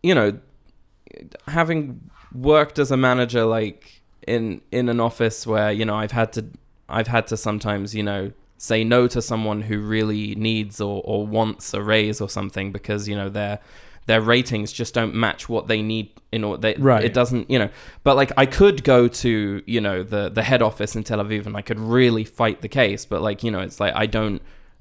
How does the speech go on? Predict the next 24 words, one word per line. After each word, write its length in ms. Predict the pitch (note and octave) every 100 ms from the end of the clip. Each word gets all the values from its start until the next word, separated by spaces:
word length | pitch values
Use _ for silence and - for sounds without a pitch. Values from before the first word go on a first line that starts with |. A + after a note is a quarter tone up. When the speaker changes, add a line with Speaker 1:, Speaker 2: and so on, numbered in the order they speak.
| - G2 -
Speaker 1:
I 140 | A2+
don't 220 | A#2 A2+
believe 400 | A#2 A#2 A#2+ A2+
that 100 | A2+
that 180 | G2+ -
person 420 | B2 A2+ - A2
really 320 | G#2+ A2+ G#2+ G2+
deserves 440 | A2 A2+ A2+ A2
it 80 | -
or 60 |
something. 300 | G#2 G2 G2+
So, 180 | G2+ A#2
like, 140 | A#2 A2+
you 80 |
know, 80 | B2+
I'll, 240 | A2 A#2+ - - - -
I'll 80 | C3+
make 220 | D#3 -
that 180 | C#3+ B2+
decision. 440 | C3 F3 C#3+ C3
But, 200 | B2 C3 - - -
but 120 | C#3+
it's 120 | -
like, 220 | E3+ E3